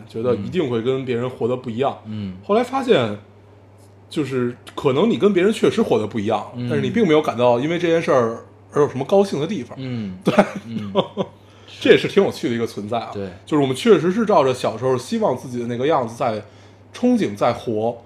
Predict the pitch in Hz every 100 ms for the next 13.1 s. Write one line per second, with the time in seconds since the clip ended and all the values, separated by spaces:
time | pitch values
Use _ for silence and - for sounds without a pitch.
0 | - - 104 139 123 131 151 165 139 131
1 | 123 123 123 123 139 110 - 147 160 147
2 | 113 202 196 185 - 208 135 117 170 120
3 | 107 139 180 160 104 95 - - 90 92
4 | 120 104 104 120 - 120 139 160 139 131
5 | 151 135 131 143 143 - - - - -
6 | - - 139 156 147 165 135 139 98 95
7 | 135 131 110 131 90 90 90 95 98 151
8 | 160 165 160 151 139 139 196 190 180 -
9 | - - - - - - - - - -
10 | - - - 185 185 110 151 180 127 170
11 | 190 90 101 175 - - - - - -
12 | - - 104 113 143 123 120 95 98 135